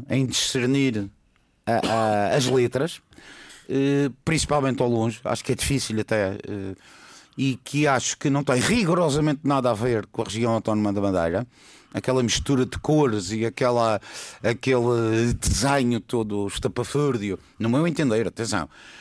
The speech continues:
eh, acho que não tem rigorosamente nada a ver com a Madeira. A Madeira tem mar para vender, a Ma-, a Madeira tem Laura e Silva para vender, a Madeira tem veredas, caminhos, coisas bestiais, de onde se podem ir buscar, eh, muitas ideias. A Madeira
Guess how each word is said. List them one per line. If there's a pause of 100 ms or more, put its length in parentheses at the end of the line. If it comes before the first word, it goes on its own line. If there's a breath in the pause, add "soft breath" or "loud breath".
(180 loud breath)
eh,
acho
que
não
tem
rigorosamente
nada
a
ver
com
a
Madeira.
A
Madeira
tem
mar
para
vender,
a
Ma-,
a
Madeira
tem
Laura
e
Silva
para
vender, (440 loud breath)
a
Madeira
tem
veredas,
caminhos,
coisas (400)
bestiais, (340 loud breath)
de
onde
se
podem
ir
buscar, (500 loud breath)
eh,
muitas
ideias. (160)
A
Madeira